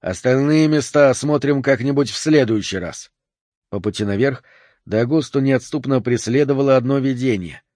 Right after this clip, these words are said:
и это не был вид окружающей его толпы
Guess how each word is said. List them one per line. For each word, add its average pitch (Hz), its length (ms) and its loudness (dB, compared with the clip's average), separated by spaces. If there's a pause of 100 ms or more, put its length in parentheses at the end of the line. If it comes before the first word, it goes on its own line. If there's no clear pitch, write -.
(280)
и 90 100 -6
это 113 260 0
не 147 200 0
был 110 160 0
вид 107 220 -2
окружающей 113 760 -2
его 107 180 0
толпы 101 480 -4